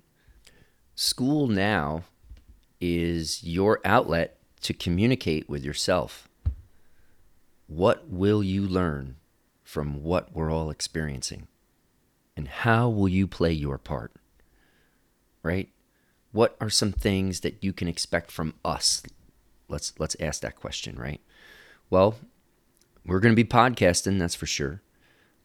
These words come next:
Um, I'll post regularly. Um,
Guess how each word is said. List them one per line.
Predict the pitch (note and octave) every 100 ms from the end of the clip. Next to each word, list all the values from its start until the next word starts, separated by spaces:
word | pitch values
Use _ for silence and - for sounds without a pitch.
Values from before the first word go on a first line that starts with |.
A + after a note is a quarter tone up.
| -
Um, | D2+ D2+ D2
I'll | E2+ F2
post | - G#2+ -
regularly. | G2 G2+ F2+ E2+ E2+ D#2+ G2+ _ _ _ _ _ _ -
Um, | D#2+ D2+ D2 C#2+ C#2